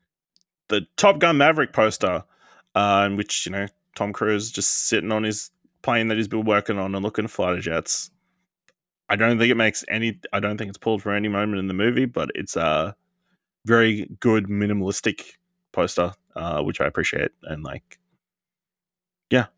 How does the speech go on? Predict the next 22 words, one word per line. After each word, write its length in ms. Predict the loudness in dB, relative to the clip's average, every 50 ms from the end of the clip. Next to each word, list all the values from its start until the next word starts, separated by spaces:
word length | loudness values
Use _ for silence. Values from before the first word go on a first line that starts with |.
| _ -6
I 60 | -2 0
think 140 | 2 2
it, 40 | 4
loo-, 260 | 4 4 4 2 2 2
it 100 | 2 2
looks 200 | 2 2 2 2
really 200 | 2 4 4 4
good. 200 | 2 2 0 2
Obviously 300 | 0 -2 -4 -4 -4 -4
having 160 | -4 -4 -6
the 60 | -6 -4
logo 280 | -4 -4 -2 -2 -2 -4
in 80 | -4
the 60 | -6
corner 380 | -6 -4 -2 -2 -2 -2 -2 -4
against 300 | -4 -6 -8 -10 -10 -12
the 60 | -10
blue 180 | -4 -4 -4 -4
sky. 420 | -2 0 2 4 4 4 2 0 -6 _ _ _ _ _ _ _ _ _ _ _ _ _ _ _ _ _ _ _ _ _ _ _ _ _
Yeah, 140 | 0 0 0 -2 _ _ _ _ _ -10
I 80 | -4
think 200 | -4 -4 -4 -4